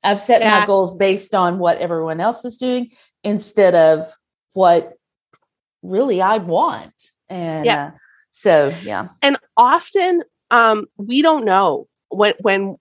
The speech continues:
Speaker 2: most of our connections are through the internet, we
Speaker 1: Yeah.
Speaker 2: do not ever know
Speaker 1: No.
Speaker 2: just how many different factors there
Speaker 1: Mm-hmm.
Speaker 2: are. Um, we can look at somebody and think, "Well, they write the same thing that I write.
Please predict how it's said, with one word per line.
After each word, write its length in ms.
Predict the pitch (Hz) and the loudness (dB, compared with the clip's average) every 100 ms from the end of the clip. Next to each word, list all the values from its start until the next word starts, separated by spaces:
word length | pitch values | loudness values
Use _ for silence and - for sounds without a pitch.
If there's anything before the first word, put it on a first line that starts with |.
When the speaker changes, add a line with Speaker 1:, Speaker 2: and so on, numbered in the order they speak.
| - | -2
Speaker 2:
most 340 | 208 214 247 | 0 0 0
of 60 | 277 | -2
our 100 | 262 | -2
connections 760 | - 226 190 - - 233 240 - - | -2 -4 -4 -8 -6 -6 -6 -10 -10
are 80 | 175 | -10
through 220 | - 208 | -4 -4
the 180 | 254 - | -2 -4
internet, 380 | 175 196 247 - _ _ - | -4 0 -2 -4 _ _ -6
we 160 | 226 | 0
Speaker 1:
Yeah. 100 | 285 349 | 0 0
Speaker 2:
do 260 | - 269 277 | -2 -2 0
not 320 | 247 220 233 - | 2 0 0 -2
ever 280 | 202 202 | -2 0
know 440 | 202 180 170 - - _ _ | -2 -2 -2 -8 -10 _ _
Speaker 1:
No. 120 | - 214 | -4 0
Speaker 2:
just 180 | - | 0
how 280 | - - 196 | -2 -4 0
many 320 | 214 214 226 214 | 2 2 0 -2
different 380 | 190 - 196 - | -4 -2 -6 -2
factors 800 | - 185 - 214 220 247 240 - | -4 -4 -4 -2 0 -2 -6 -2
there 140 | 226 | -2
Speaker 1:
Mm-hmm. 80 | - | 2
Speaker 2:
are. 400 | 208 214 254 330 _ - - - | 2 2 0 -2 _ -20 -8 0
Um, 240 | 196 190 - | 0 0 -2
we 200 | 226 320 | -2 0
can 200 | 330 214 | 0 2
look 200 | 214 247 | 0 -2
at 100 | - | -8
somebody 600 | 226 220 220 220 240 127 | -6 -2 0 0 -4 -4
and 180 | 190 185 | -4 -2
think, 260 | 190 180 - - | -2 -4 -6 -6
"Well, 80 | 262 | 0
they 120 | 247 | 2
write 220 | 233 311 | 2 -2
the 80 | - | -6
same 300 | - 240 247 | -6 -4 -4
thing 360 | 240 202 285 370 _ _ _ | -6 -6 -4 -8 _ _ _
that 100 | 240 | 0
I 140 | 214 208 | 2 2
write. 320 | 220 247 359 | 0 0 -2